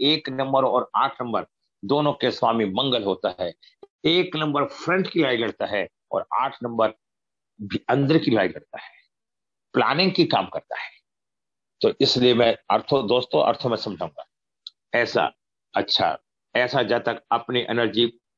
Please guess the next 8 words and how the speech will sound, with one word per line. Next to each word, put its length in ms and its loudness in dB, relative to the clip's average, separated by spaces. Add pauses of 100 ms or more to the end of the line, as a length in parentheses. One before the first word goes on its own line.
(160)
को 100 2
किसी 380 0
दूसरे 480 -2
काम 320 -4
में 120 -2
लगाने 460 -2
वाला 300 -4
होगा, 400 -8